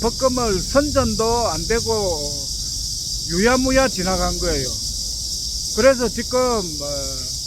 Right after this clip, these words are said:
사람들이 모르는 거죠. 그런데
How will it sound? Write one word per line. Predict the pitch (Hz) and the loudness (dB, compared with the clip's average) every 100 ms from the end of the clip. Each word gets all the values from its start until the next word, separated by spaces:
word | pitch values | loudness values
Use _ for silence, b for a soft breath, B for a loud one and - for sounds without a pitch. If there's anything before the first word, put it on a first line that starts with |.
| - - - - - - - - - - - - - - - - | -6 -6 -6 -6 -8 -8 -6 -6 -6 -6 -6 -6 -6 -6 -6 0
사람들이 | 220 254 262 214 | 2 2 2 2
모르는 | 165 185 247 262 262 | 2 2 2 2 0
거죠. | 220 180 131 - - - - - - - - - - - - - - - - - - - - - - - - - - | 0 -2 -2 -6 -6 -6 -6 -6 -8 -8 -8 -6 -6 -6 -6 -6 -6 -6 -6 -6 -6 -6 -6 -6 -6 -6 -6 -6 -2
그런데 | 226 277 254 247 254 220 175 156 147 143 | 2 2 4 4 4 2 0 -2 -4 -6